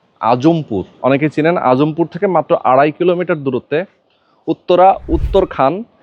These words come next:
আহ, যে চৌরাস্তা আছে, চৌরাস্তা, মাজার চৌরাস্তা, সেই মাজার চৌরাস্তার পাশে আদর্শপাড়া। এখানে উত্তরখান ইউনিয়ন উচ্চ বিদ্যালয় রয়েছে, এই উচ্চ বিদ্যালয়ের সাথে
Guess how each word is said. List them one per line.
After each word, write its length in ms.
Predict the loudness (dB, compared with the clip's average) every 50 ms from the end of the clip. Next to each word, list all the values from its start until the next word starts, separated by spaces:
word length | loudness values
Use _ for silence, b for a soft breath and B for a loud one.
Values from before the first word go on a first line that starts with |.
| b b b b b b _ _ 0
আহ, 340 | 2 4 4 4 2 0
যে 140 | -4 -6 -4
চৌরাস্তা 540 | 0 2 4 4 4 4 2 2 _ 4 4
আছে, 320 | 4 2 2 0 0 0 0 -2
চৌরাস্তা, 680 | -2 2 4 4 2 2 0 0 2 4 4 2 0 -4 -4
মাজার 300 | 0 0 2 2 2 0
চৌরাস্তা, 520 | 2 0 2 2 2 2 0 -2 -6 -8
সেই 140 | -6 -6 -4
মাজার 260 | -2 -2 0 0 -2
চৌরাস্তার 420 | -2 -2 0 0 0 0 -2 -4 -4 0
পাশে 260 | 0 -2 0 0 0
আদর্শপাড়া। 680 | 0 0 2 0 -2 -4 -4 -8 -6 -6 -6 -6 -8 -14 _ _ _ _ _ _ _
এখানে 420 | -6 -4 0 2 2 2 2 0 -2 b b b b b b b -4
উত্তরখান 720 | -4 -4 0 _ 0 0 0 -2 -2 0 0 0 0 -2 -6 -4
ইউনিয়ন 520 | -2 -2 0 0 0 0 2 0 0 -2 -4
উচ্চ 220 | -6 -8 -4 -2 -2
বিদ্যালয় 480 | 0 0 0 2 2 4 4 4 2
রয়েছে, 320 | 2 0 -2 -2 -4 -8 -8
এই 240 | -6 -4 -4 -4
উচ্চ 220 | -4 -6 -8 -8 -6
বিদ্যালয়ের 380 | -6 -4 -4 -2 -2 -2 -2
সাথে 460 | -2 -4 -4 -4 -4 -4 -4 -8 -14